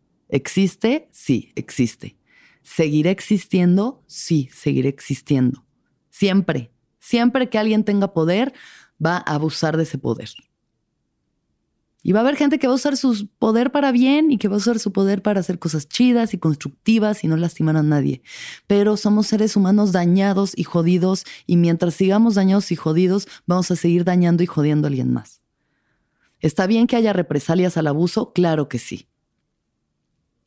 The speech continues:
Está muy cabrón ser congruentes. No sé ni siquiera si estoy llegando a algo al final de todo esto.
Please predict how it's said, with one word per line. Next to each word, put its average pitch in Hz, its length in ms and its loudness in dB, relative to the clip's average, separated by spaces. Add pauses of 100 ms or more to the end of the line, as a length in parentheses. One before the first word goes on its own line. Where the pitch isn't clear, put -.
(1400)
Está - 240 -4
muy 202 200 2
cabrón 127 340 -4 (320)
ser - 280 -6
congruentes. 123 880 -2 (100)
No 175 160 0
sé 226 140 0
ni 185 100 2
siquiera 151 380 -4
si 175 100 -8
estoy 147 220 -4
llegando 147 440 0
a 123 120 -2
algo 117 240 -2
al 175 100 -2
final 120 320 0
de 143 80 0
todo 135 320 -2
esto. 151 480 -4